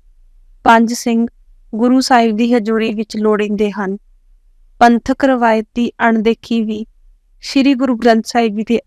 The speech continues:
ਅਦਬ ਵਿੱਚ ਅਵਗਿਆ ਹੀ ਹੁੰਦੀ ਹੈ, ਜੋ ਸਿੱਖ ਸੰਗਤ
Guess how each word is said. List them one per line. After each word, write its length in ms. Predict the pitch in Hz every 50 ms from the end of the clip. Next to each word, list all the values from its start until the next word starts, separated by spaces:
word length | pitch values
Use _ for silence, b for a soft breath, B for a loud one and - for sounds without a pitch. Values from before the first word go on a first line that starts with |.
| 208
ਅਦਬ 240 | 214 202 220 220 202
ਵਿੱਚ 280 | 196 214 214 - - - _ _ _ -
ਅਵਗਿਆ 440 | 220 214 220 208 185 - 226 220 220
ਹੀ 260 | 220 220 226 226 220
ਹੁੰਦੀ 440 | 220 220 196 190 202 202 190 185 202
ਹੈ, 100 | 196 196 - _ _ _ _ _ _ _ _ _ _ _ _ _
ਜੋ 340 | 208 185 226 240 240 240 247
ਸਿੱਖ 340 | - - 233 226 - - -
ਸੰਗਤ 460 | - - 233 214 214 208 214 220